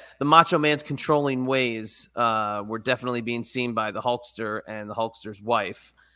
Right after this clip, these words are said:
who Macho Man calls out directly in this interview. So now, in the story, it is that, uh, Hulk Hogan was filming the classic Mister Nanny.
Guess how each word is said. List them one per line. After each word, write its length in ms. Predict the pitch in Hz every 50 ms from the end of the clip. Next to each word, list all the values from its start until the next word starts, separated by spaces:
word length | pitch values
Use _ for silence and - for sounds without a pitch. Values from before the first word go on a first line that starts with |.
| _ _ _ _
who 260 | - 160 151 143 135
Macho 360 | 123 131 135 127 131 - 139 120
Man 200 | 117 117 117 117
calls 340 | 113 - 123 110 110 107 113
out 200 | 113 110 110 -
directly 600 | 113 110 113 120 117 113 - 117 107 95 101 - -
in 240 | 123 117 113 107
this 200 | 104 104 - -
interview. 380 | - 139 131 123 110 101 92 92
So 160 | - - 123
now, 320 | 120 127 127 123 120 117 - - - _ _ _ _ _ _ _ -
in 240 | 170 170 175 175 165
the 120 | 165 156
story, 720 | 151 - - - - 196 190 180 165 156 151 147 147 147
it 240 | - - 156 151 139
is 320 | 151 151 147 147 131 117
that, 340 | 131 139 131 127 127 131 127 - - _ _ -
uh, 480 | 127 123 120 117 117 113 110 113 110 104 - _ _ _ _ _ _ _ _
Hulk 260 | - - 113 110 -
Hogan 260 | 131 123 123 120 127
was 140 | 127 127 -
filming 460 | - 135 127 123 123 123 123 127 123 113
the 80 | 127
classic 800 | - - - - 139 120 107 - - - 123 135 - - - _ _ _ _ _ _ _ _
Mister 360 | - 117 117 - - 135 131
Nanny. 520 | 127 131 127 113 104 104 104 110 131 147